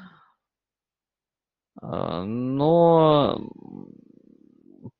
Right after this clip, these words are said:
победа стала следствием, э,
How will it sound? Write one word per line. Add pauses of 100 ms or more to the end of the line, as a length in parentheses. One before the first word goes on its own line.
(140)
победа
стала
следствием,
э,